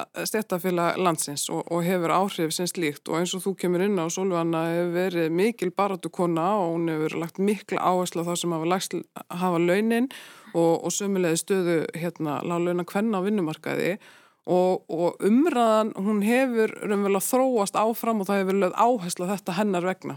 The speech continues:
Þannig að þetta er mjög mikilvæg barátta. Og, og ég, þú veist, maður sá það líka eins og lífskjarasamningunum tvö þúsund og nítján, þar sem var ákveðið að fara í, í, í krónutöluhækkanir, sem að við sjáum núna bara stöðugt í, í, í rýni, hérna, á,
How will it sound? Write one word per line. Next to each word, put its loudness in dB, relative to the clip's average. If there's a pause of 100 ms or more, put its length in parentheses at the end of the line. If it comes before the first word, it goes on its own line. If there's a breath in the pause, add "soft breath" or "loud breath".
Þannig 0
að -2
þetta -2
er 0
mjög 2
mikilvæg -2
barátta. -4 (540 loud breath)
Og, 6 (200)
og 2
ég, 0 (160)
þú -2
veist, -4
maður -2
sá -2
það 0
líka -2
eins -2
og 0
lífskjarasamningunum -2
tvö -2
þúsund -6
og 0
nítján, -2
þar -2
sem -2
var 0
ákveðið 0
að -4
fara -2
í, -2
í, -4 (320)
í 0 (140)
krónutöluhækkanir, 0
sem -2
að -2
við -2
sjáum 0
núna 2 (240)
bara -2 (140)
stöðugt -2
í, 0
í, -2 (180)
í 0
rýni, 0 (200)
hérna, -2
á, 2